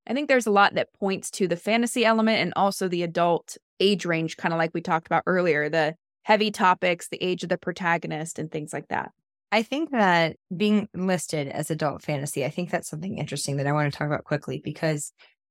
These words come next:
Speaker 2: when I originally read this, there was a category called new adult.
Speaker 1: Yeah.
Speaker 2: And I would have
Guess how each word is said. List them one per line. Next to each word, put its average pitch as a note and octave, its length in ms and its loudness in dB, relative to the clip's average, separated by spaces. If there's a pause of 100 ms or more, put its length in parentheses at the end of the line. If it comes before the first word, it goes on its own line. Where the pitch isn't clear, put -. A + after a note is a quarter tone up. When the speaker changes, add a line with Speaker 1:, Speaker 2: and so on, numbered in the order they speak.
Speaker 2:
when F3+ 280 2
I A3 520 2 (760)
originally E3+ 580 0
read D3 240 -2
this, - 480 -8 (560)
there F3+ 160 6
was F#3 160 2
a G#3 40 -2
category D3 920 0 (180)
called D3+ 300 2
new D#3 220 2
adult. - 340 -4 (300)
Speaker 1:
Yeah. F3+ 260 -10 (220)
Speaker 2:
And D3+ 540 4 (580)
I G3 220 6
would A3+ 160 0
have F3 220 -2